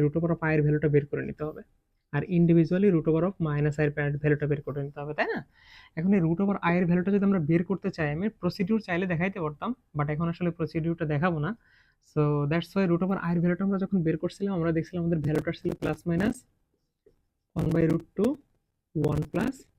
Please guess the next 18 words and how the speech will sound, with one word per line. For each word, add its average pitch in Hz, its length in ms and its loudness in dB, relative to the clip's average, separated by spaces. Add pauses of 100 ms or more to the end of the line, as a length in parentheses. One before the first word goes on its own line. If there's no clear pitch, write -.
(400)
i, - 20 -4 (720)
আর 143 80 -2 (240)
root 156 160 2
over 185 180 2
minus 160 300 2
i - 40 0
এর 175 80 0
ভ্যালুটা 170 260 0
আসছিল 185 200 -6 (100)
কি 247 80 -2 (120)
plus 151 180 -4 (100)
minus 175 220 -4 (100)
one 143 120 -2
by 156 120 4
root 156 200 0
two, 254 120 2 (1400)
one 147 160 0
minus 175 320 0